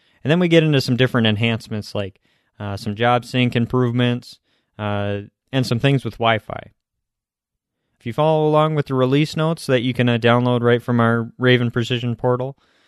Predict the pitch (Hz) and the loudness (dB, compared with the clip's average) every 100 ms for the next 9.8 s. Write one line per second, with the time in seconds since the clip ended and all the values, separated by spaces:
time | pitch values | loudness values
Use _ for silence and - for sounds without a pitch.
0 | _ _ 113 113 113 113 110 110 110 113 | _ _ 0 0 2 2 4 2 4 2
1 | 110 117 113 120 120 120 110 - 113 110 | 2 -2 0 2 0 0 -4 -2 -2 -2
2 | - 117 113 110 101 110 113 104 - 123 | 0 0 0 -4 -2 -2 -2 -8 -4 -4
3 | 131 _ _ _ _ 139 147 147 147 147 | -4 _ _ _ _ -2 2 2 0 -6
4 | _ 110 110 - 120 120 123 117 113 104 | _ -2 -2 2 2 2 0 2 0 -2
5 | 113 110 107 107 107 113 - 117 104 - | 0 0 0 0 0 -2 -4 -8 -8 -2
6 | 117 120 123 - 117 120 131 127 117 104 | 0 2 -2 0 0 2 -2 -2 -2 0
7 | 104 101 - 117 113 123 117 113 120 127 | -2 -4 -4 -4 -2 -2 -2 0 0 0
8 | 131 _ _ _ _ 120 113 110 127 120 | -6 _ _ _ _ 0 0 0 0 0
9 | 135 127 - 123 123 123 131 | -2 -2 -2 -2 -2 -6 -10